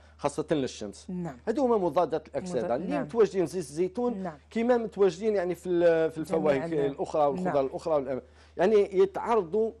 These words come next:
Speaker 1: الحرارة والضوء كلها. مثلا البلاستيك، المادة البلاستيكية.
Speaker 2: نعم.
Speaker 1: لا بوليتينيل، لا هوت دونسيتي، لما يديروها في قرعة تاع لا هوت دونسيتي،
Speaker 2: نعم.
Speaker 1: مع الوقت، مع الوقت لازم كاين، كاين، آه،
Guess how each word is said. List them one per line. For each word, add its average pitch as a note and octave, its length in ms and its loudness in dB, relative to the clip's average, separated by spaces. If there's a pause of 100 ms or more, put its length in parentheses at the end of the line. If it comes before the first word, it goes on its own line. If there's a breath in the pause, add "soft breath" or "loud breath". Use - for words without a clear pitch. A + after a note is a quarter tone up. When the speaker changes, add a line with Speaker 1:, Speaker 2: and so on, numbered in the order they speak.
(280)
Speaker 1:
الحرارة F3+ 720 2
والضوء F3 480 0
كلها. C3 500 -4 (200 soft breath)
مثلا G#3 380 2
البلاستيك، G3+ 680 0
المادة F3 280 2
البلاستيكية. C#3+ 680 -4
Speaker 2:
نعم. D3 160 -10 (640 soft breath)
Speaker 1:
لا C#3+ 60 4
بوليتينيل، F#3 760 2
لا D3 60 4
هوت E3+ 140 2
دونسيتي، C#3+ 680 -4
لما D3+ 260 0
يديروها D3+ 320 4
في B2 80 -10
قرعة B2+ 280 4
تاع C3 200 2
لا C#3 100 2
هوت D3 140 2
دونسيتي، C3 560 -4
Speaker 2:
نعم. E3+ 440 -4
Speaker 1:
مع D#3 160 -4
الوقت، D3 500 0 (460)
مع C3+ 180 -4
الوقت F3+ 380 -4 (240 soft breath)
لازم F#3+ 340 2
كاين، F3 500 -4 (120)
كاين، D3 440 -2
آه، A#2 420 -4